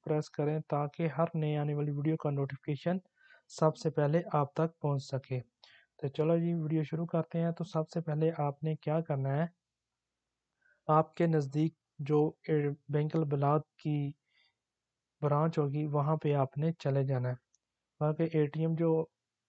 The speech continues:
मशीनें लगी हुई हैं वहाँ पे ये प्रिंट नहीं होगा। आपने जो बैंक ब्लाक के अंदर एटीएम मशीन है सिर्फ ये उसी से प्रिंट होगा। तो किस तरह प्रिंट करना है, सबसे पहले आप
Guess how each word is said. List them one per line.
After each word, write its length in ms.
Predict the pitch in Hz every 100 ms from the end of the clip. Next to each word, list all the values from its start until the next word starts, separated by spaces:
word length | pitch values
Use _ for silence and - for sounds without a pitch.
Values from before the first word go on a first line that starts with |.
| _
मशीनें 340 | 151 135 156 170
लगी 260 | 165 143
हुई 200 | 151 151
हैं 200 | 147 151 175 _ _ _ _ _ _ -
वहाँ 240 | 143 156
पे 200 | 160 165 160
ये 200 | 151 156
प्रिंट 340 | - 151 156 147
नहीं 280 | 139 147 165
होगा। 280 | 160 165 170 -
आपने 420 | 147 147 156 160
जो 280 | 151 147 151 151
बैंक 300 | 156 156 165
ब्लाक 600 | 175 151 139 139 147 160 -
के 100 | 165 160 -
अंदर 320 | 151 180 185 - - - _ _ _ _
एटीएम 420 | 160 151 160 165
मशीन 300 | 160 - 156
है 100 | 170 165
सिर्फ 380 | - 156 160 156
ये 180 | 156 165 175
उसी 280 | 143 175
से 200 | 165 160 170
प्रिंट 380 | - 147 143
होगा। 300 | 139 127 131 131
तो 140 | 143
किस 260 | - 143 -
तरह 200 | 170 165
प्रिंट 260 | 165 160 160
करना 280 | 160 156 170
है, 60 |
सबसे 320 | 160 151 - 151
पहले 240 | 151 151
आप 160 | 151